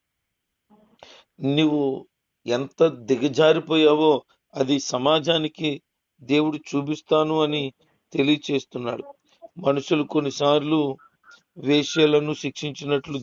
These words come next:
దేవుడు నినివేని శిక్షిస్తానని చెప్తున్నాడు. అన్య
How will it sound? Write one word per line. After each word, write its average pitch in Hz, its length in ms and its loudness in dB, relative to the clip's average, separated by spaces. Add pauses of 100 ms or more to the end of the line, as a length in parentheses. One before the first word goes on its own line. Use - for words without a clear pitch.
దేవుడు 143 320 0 (800)
నినివేని 156 560 2
శిక్షిస్తానని 151 800 0
చెప్తున్నాడు. 135 640 0 (1120)
అన్య 147 180 0